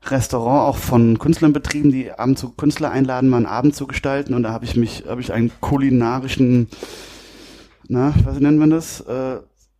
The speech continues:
einen kulinarischen Streifzug durch die Frankfurter Flora und Fauna gemacht. Und dann denkt man, es geht vielleicht um Handkäse und Apfelwein, aber es ging dann um die Stadtplagen.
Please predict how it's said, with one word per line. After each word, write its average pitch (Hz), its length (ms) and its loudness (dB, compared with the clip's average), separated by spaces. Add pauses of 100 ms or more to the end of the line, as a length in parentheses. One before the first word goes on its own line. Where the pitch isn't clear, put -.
(1120)
einen 127 180 -2
kulinarischen 143 560 0
Streifzug 156 600 -2
durch 151 160 -8
die 120 60 -10
Frankfurter 143 640 0
Flora 135 480 -2
und - 100 -2
Fauna 165 500 2
gemacht. 165 360 -2
Und 123 60 0
dann 123 140 2
denkt 135 180 0
man, 123 100 0
es - 80 -6
geht 139 120 -4
vielleicht 117 300 -4
um 113 100 2
Handkäse 131 380 0
und - 60 -8
Apfelwein, 143 400 -2
aber 107 100 -6
es 120 120 -10
ging 131 120 0
dann 127 100 4
um 113 80 -4
die 117 60 -4
Stadtplagen. 107 960 -2